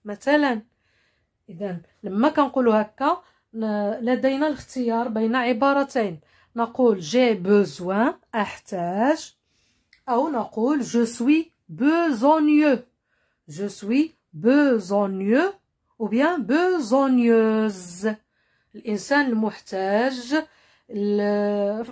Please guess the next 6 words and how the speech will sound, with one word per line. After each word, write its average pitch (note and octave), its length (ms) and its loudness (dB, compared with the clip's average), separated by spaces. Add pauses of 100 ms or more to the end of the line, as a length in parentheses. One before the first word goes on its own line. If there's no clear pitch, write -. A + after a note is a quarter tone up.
(640)
قد G4+ 160 -8
نقول D#4+ 440 2
فقير A3 720 0 (480)
مثلًا، A3 640 0 (580)
besogneux، A#3+ 1040 2 (220)
pauvre، F#3 440 2